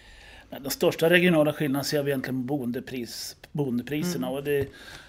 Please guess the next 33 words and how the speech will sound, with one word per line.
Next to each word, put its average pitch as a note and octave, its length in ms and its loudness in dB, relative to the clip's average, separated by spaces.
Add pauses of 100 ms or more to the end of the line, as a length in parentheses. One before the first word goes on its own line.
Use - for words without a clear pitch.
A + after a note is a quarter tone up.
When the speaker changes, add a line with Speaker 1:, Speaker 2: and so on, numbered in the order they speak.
Speaker 1:
häpnadsväckande E3+ 760 2
när D3 40 4
man C#3+ 120 2
tittar C#3+ 360 -2
på C3+ 280 -2
vad C3+ 100 0
en C#3 80 -2
bostadsrätt C#3+ 600 -2
kostar C#3 300 -6
i A#2 40 -10
Stockholm C3+ 460 -6
jämfört C3 340 -6
bara C3 320 0 (440)
en C#3 180 0
timme C3+ 280 -2
med C3+ 160 -4
tåg C3+ 260 -4
bort. - 440 -6 (280)
Speaker 2:
Mm. E3+ 140 -6
Speaker 1:
Som F3 160 -2
ett F3+ 100 -4
exempel E3+ 520 4
då C#3 160 0
så C#3+ 140 -6
kostar C#3 400 -2
en C3 240 -2 (460)
tvåa D3 420 6
fem C#3 220 4
minuter C3+ 260 0
från C#3 120 -6
centralen C#3 460 0
i B2+ 80 -8
Stockholm B2+ 500 -4